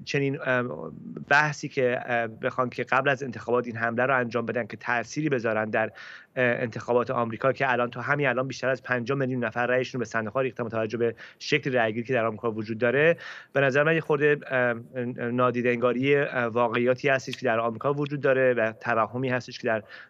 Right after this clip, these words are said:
میان مقامات جمهوری اسلامی وجود داشته. ولی خب، به هر حال، فکر می‌کنم، اه، این نگاه دارن که، اه، ت-، تلاش می‌کنن که، اه، اه، ق-، نذارن فاصله بیفته بین به اون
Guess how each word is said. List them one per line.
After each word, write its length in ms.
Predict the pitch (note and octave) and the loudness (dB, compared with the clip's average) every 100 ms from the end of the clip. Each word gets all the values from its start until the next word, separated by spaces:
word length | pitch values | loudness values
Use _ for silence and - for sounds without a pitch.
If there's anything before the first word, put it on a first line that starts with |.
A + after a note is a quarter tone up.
| - | -2
میان 200 | A#2+ B2+ | 2 4
مقامات 360 | A#2+ A2+ A2 | 4 2 -2
جمهوری 320 | A2+ B2 A#2 | -4 -2 0
اسلامی 500 | A2+ - A2+ A#2+ B2 B2+ - - | 0 0 -2 0 0 -2 -10 -12
وجود 220 | - B2+ B2+ | -2 0 2
داشته. 200 | A2 B2 | 0 2
ولی 120 | D#3+ | 2
خب، 100 | D#3+ | 4
به 60 | |
هر 100 | D3 | 2
حال، 120 | C3 D3 | 2 0
فکر 140 | E3+ | -2
می‌کنم، 320 | D3 D#3 D3+ - - - - | -2 -2 -2 -4 -20 -18 -2
اه، 100 | C3 | -2
این 220 | C#3+ D#3+ | 0 0
نگاه 300 | C#3+ B2+ D3+ | 2 4 4
دارن 260 | C3+ C#3+ | 4 2
که، 360 | C#3 D3+ C#3+ C#3+ | 0 0 0 0
اه، 120 | - B2 | -4 -6
ت-، 120 | - | -6
تلاش 420 | - B2+ C3+ - | -4 0 0 -2
می‌کنن 320 | C3+ C3+ C#3 | -6 -2 -4
که، 360 | C3+ C#3+ C3+ C3+ | -2 0 0 -2
اه، 320 | B2+ A#2+ A2+ A2+ | -2 0 0 -4
اه، 180 | - A2+ | -6 -6
ق-، 460 | G#2 - - - C3+ C3 C3 | -4 -8 -6 -8 -8 -6 -6
نذارن 420 | C3 C#3+ C#3 C3 A#2+ | 2 2 4 2 0
فاصله 640 | - - A#2+ A2+ B2+ C#3+ | -4 -2 -2 0 2 2
بیفته 600 | C#3+ C#3+ C3+ - C3 C3 - - _ | 2 0 0 0 0 0 -6 -20 _
بین 320 | C3+ C#3 C#3 | 2 2 4
به 300 | C3 B2 A#2+ - | 2 2 0 -2
اون 220 | C#3 | -6